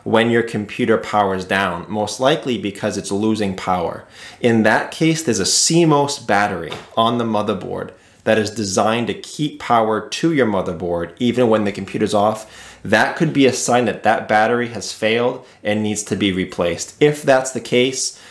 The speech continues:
um, there'll be a video link on top of the screen taking you to another video showing you how to access and replace that battery.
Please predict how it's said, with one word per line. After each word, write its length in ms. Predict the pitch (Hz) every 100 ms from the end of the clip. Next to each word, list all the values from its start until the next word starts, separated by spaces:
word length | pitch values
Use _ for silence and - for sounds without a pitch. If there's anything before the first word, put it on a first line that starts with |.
| - -
um, 240 | 104 104
there'll 160 | 120 113
be 140 | 120
a 60 | 107
video 340 | 101 117 131
link 260 | 131 131 127
on 140 | 104
top 260 | 98 120 120
of 140 | 113
the 60 | -
screen 560 | - - 113 120 123 120
taking 320 | 117 120 120
you 100 | 117
to 100 | 113
another 260 | 110 104 123
video 400 | 113 117 123 120
showing 280 | 113 113 113
you 100 | 113
how 80 | 95
to 180 | 87
access 480 | 101 110 - 123 113
and 160 | - 95
replace 400 | 92 - 117 120
that 180 | 120 123
battery. 500 | 117 117 120 117